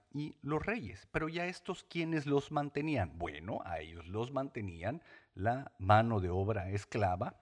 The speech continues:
y el resto de los súbditos y seguidores. Por supuesto. <laughs> Entonces, siempre tiene que haber alguien que produzca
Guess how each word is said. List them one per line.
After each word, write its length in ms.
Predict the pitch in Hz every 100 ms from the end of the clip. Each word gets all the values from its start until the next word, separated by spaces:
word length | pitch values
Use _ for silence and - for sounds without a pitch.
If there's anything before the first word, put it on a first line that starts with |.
| _ -
y 280 | 113 127 98
el 100 | 92
resto 340 | 82 - 92
de 80 | 104
los 180 | 117 -
súbditos 500 | 208 180 - 170 180
y 60 |
seguidores. 560 | - 180 208 220 110 -
Por 320 | - 123 123
supuesto. 800 | - 147 - 190 185 - - 92 -
<laughs> 100 | -
Entonces, 600 | 104 131 - 135 - 139
siempre 600 | - - 175 214 - 143
tiene 400 | - 139 143 139
que 120 | -
haber 360 | 123 110 113 - _
alguien 560 | 101 92 87 92 147 - - - - _
que 280 | - 110 127 - _ _ _ _ _
produzca 880 | 104 87 85 - 175 - - 120 -